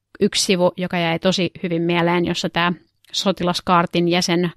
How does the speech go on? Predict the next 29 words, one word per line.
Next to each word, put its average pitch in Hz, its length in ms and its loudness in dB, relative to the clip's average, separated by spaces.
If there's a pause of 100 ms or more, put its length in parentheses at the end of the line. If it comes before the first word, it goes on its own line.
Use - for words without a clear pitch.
(380)
Allen, 185 480 4 (500)
ö, 170 140 2
yrittää, 175 640 0
on, - 200 -2
on 185 160 0
yrittänyt 175 480 0 (180)
suudella 202 500 2
Oscaria 170 540 -4
ja 165 100 -2
sitten - 260 -6 (100)
Andre - 480 0
tulee 87 240 -2
sinne, 165 280 0
että - 160 -6
tot, - 220 -2
tot, - 160 -4 (120)
tot, 220 200 2 (600)
ja 170 280 2 (260)
meinaa 170 600 0
lyödä 208 320 0
Alenia, 165 680 0
mutta 175 360 -6 (100)
sitten 175 420 -4
kun 180 160 0
se 180 140 -4 (440)
tunnistaa 233 560 2
itsensä 175 680 -2
tän 165 240 -2
Allenin, 170 500 2